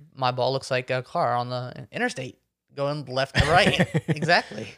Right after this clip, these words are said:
Speaker 2: Yeah, 'cause you have that, you have that thing that everyone,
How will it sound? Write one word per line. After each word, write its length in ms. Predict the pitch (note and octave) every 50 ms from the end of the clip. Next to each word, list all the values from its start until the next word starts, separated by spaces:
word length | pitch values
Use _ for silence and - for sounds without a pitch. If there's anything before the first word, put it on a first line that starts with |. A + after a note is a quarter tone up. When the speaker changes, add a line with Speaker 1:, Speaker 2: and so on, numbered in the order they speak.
| _ _ _ _
Speaker 2:
Yeah, 160 | A2+ D3+ E3+
'cause 200 | D#3+ - A2+ G#2 B2
you 80 | C#3
have 320 | B2 - D3 C#3+ C#3 C#3 C#3
that, 360 | B2 A2+ G#2+ G2+ F#2+ - _ - G#2+
you 100 | A2 A#2+
have 240 | G#2 - C#3+ D3+ C#3+
that 200 | C#3 A#2+ G#2 -
thing 300 | - - - C3+ C3 A#2
that 180 | G2 G2 F#2+ -
everyone, 760 | A2+ A2 A2 A#2+ A#2 A#2 A#2 A2+ G#2+ G2+ G2 F#2+ F#2+ F#2+